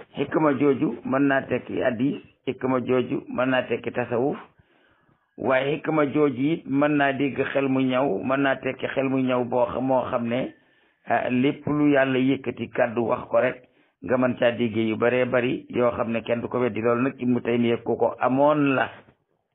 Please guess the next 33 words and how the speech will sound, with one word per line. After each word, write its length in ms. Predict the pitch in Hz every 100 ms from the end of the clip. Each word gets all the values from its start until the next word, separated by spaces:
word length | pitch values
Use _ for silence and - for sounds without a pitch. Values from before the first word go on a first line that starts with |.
| _ _ _ _ _ _ _ _ _ _ _ _ _ -
Waaw, 220 | 71 57 - _ -
lëg 260 | 85 107 104
moom, 280 | 131 131 151 - _ _ _ _ _ -
loo 180 | 101
ko 80 | 110
bañ 160 | 117 120
bañ 140 | 120 123
xam 140 | 123 127
ne 80 | 123
guddi 240 | 120 117
nay 160 | 123 120
nopp, 240 | 123 - -
gàtt 200 | 113 120 -
na 120 | 117
teen, 300 | - 120 123 -
genn 200 | 131 123
mën 140 | 127 127
naa 100 | 123
daw. 160 | 113 92 - _ _ _ -
Waaw, 180 | 101 101 120
<laughs> 100 | -
Ibn, 180 | 170 139 -
Ibn 240 | 175 160 151
Taymiya 380 | - 135 139 147
moom, 240 | 147 151 285 - _ _ _ _ _
ku 80 | - - -
amoon 360 | 156 175 208 240 - _ _ _ _ _ _ _ _ _ _ _ -
déggu 460 | 101 123 160 135 147 -
alxuraan 500 | 135 131 151 131 127
la, 80 | 135
ku 120 | 135
mënoon 300 | 139 156
a 60 | 160